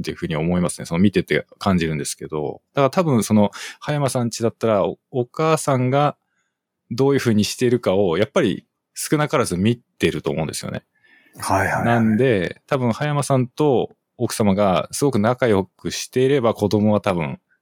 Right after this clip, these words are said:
Speaker 1: そんなになんか偏屈にはならないと思いますね。多分。
Speaker 2: あー、そうなんですね。
Speaker 1: うん。なんかうちはほんとそんな感じですね。なんか、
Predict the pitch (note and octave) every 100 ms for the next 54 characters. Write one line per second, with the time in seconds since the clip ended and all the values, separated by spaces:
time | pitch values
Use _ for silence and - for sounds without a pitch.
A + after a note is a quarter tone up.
0 | _ _ - - - D3 F3 E3+ D#3 D3
1 | A#2+ D2+ - - - A#2 G#2 - F2 D#2
2 | E2 F2 F2 C#2+ - D2 C#2+ - - -
3 | - - - - - D#4 D#4 - - -
4 | - - - - F#2 G#2 A#2+ B2 G#2+ F2
5 | E2 - E2+ F2+ F#2 F2 E2+ A#2+ D3+ E3
6 | D3 - - A3+ G#3 F#3+ F3 D#3+ D3 C#3
7 | B2+ F#2+ G2+ G#2 E2